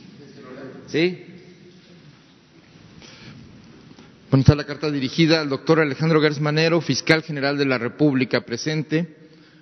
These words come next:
Speaker 2: Respetable fiscal general, hoy me he reunido de nuevo con los padres de los estudiantes de la normal de Ayotzinapa, desaparecidos desde hace seis años.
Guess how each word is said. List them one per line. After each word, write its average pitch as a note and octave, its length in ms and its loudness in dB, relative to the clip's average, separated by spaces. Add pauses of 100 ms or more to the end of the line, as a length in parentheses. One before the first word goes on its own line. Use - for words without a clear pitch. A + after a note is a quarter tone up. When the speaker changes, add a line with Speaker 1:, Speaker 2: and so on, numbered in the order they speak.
(140)
Speaker 2:
Respetable D3+ 600 -2
fiscal D3+ 440 -4
general, C#3 760 -4 (760)
hoy D#3 120 4
me F3+ 120 2
he - 20 0
reunido E3 360 0
de D#3 60 2
nuevo D#3+ 300 2
con D3+ 120 2
los C3 120 -2
padres D#3+ 320 0
de C#3+ 60 -2
los B2 140 -4
estudiantes D3 600 -4
de C#3 80 -4
la B2 100 -2
normal B2+ 540 -2 (180)
de C3 100 -2
Ayotzinapa, C#3 920 -4 (420)
desaparecidos C#3+ 840 -2
desde C3+ 240 -2
hace C#3+ 160 -6
seis C#3+ 340 -6
años. A#2 480 -8